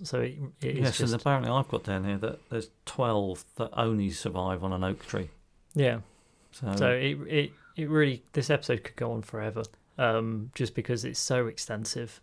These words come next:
Speaker 1: the,
Speaker 2: And I got,
Speaker 1: the
Speaker 2: I
Speaker 1: wildlife
Speaker 2: also,
Speaker 1: that it
Speaker 2: I, I,
Speaker 1: supports.
Speaker 2: I have to say, I found that on the Wild Isles, that symbiotic relationship between the fungi and the roots of an oak tree.
Speaker 1: Well, it's all tree. It's not necessarily just oak
Speaker 2: Yeah,
Speaker 1: trees.
Speaker 2: they, they highlighted
Speaker 1: Yeah.
Speaker 2: it on the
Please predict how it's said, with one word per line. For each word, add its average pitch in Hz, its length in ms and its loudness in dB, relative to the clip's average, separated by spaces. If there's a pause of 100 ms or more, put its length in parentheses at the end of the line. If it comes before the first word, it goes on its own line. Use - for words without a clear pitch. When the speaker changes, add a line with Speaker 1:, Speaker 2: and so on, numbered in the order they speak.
(120)
Speaker 1:
the, 139 80 0
Speaker 2:
And 143 100 10
I 147 60 10
got, 180 200 6
Speaker 1:
the 151 60 4
Speaker 2:
I 113 60 2
Speaker 1:
wildlife 127 340 8
Speaker 2:
also, - 200 2
Speaker 1:
that 104 120 2
it 123 80 -6
Speaker 2:
I, - 20 -2
I, - 40 -2
Speaker 1:
supports. - 560 -4
Speaker 2:
I 107 60 -10
have 139 180 0
to - 100 -8
say, 107 280 0
I 110 80 -8
found 123 340 0
that 104 160 0 (140)
on 110 200 2
the 101 60 0
Wild 101 340 2
Isles, 95 380 0
that - 240 -4
symbiotic 110 680 0
relationship 107 520 -2
between 101 200 0
the 92 60 -2
fungi 101 400 0
and 90 100 0
the 95 60 0
roots 104 340 -2
of 98 120 -2
an 92 80 0
oak 101 200 -2
tree. 90 360 -8 (180)
Speaker 1:
Well, 151 140 8
it's 135 100 4
all 151 140 4
tree. 127 340 -8
It's 143 140 -6
not 143 120 2
necessarily 127 320 -2
just - 240 -4
oak 120 180 0
Speaker 2:
Yeah, 143 200 6
Speaker 1:
trees. 113 180 -2
Speaker 2:
they, 123 180 4
they 120 420 -2
highlighted 113 400 4
Speaker 1:
Yeah. 113 160 6
Speaker 2:
it 107 80 4
on 98 180 2
the 95 200 0